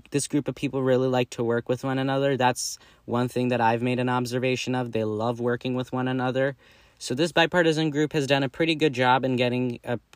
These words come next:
pretty good compromise deal. Yet, I still feel like there are gonna be challenges about, uh, to getting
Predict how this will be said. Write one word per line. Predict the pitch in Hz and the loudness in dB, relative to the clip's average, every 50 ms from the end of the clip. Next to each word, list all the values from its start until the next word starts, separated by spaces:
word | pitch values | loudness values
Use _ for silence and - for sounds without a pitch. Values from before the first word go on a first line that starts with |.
| _ _ | _ _
pretty | - 160 156 147 147 147 | -4 -2 0 0 0 -2
good | 135 127 131 131 123 120 | 0 2 2 2 2 0
compromise | - - 147 139 139 131 - 139 135 131 127 123 120 107 | -2 -4 -2 -2 -2 -2 -2 -2 0 0 0 0 -2 -2
deal. | - 110 101 101 107 123 131 _ _ - - _ _ _ _ _ _ _ _ _ _ _ _ | -4 -4 -2 -2 -2 -4 -6 _ _ -20 -20 _ _ _ _ _ _ _ _ _ _ _ _
Yet, | - - 139 165 180 185 - - | -12 -4 2 4 4 2 2 0
I | - 151 156 | 0 0 0
still | - - - 202 214 233 | 0 0 0 2 2 2
feel | 208 - 156 147 | 2 2 2 4
like | 143 143 143 139 | 4 4 4 4
there | - 139 | 2 0
are | 131 | 2
gonna | 135 135 131 | 2 0 0
be | 127 131 | 0 -2
challenges | 123 - - - 165 165 180 180 175 156 127 123 117 117 120 - - - _ _ - _ _ _ _ - | -4 -6 -6 -4 -2 -2 0 0 0 0 2 2 2 2 0 -2 -6 -14 _ _ -20 _ _ _ _ -8
about, | 143 139 143 139 135 127 113 104 | -2 2 4 4 4 4 2 2
uh, | 131 143 151 123 - - | 2 0 0 0 -4 -10
to | - 151 | -10 -4
getting | 143 160 156 151 165 165 156 139 - | 2 4 4 4 4 2 0 -2 -4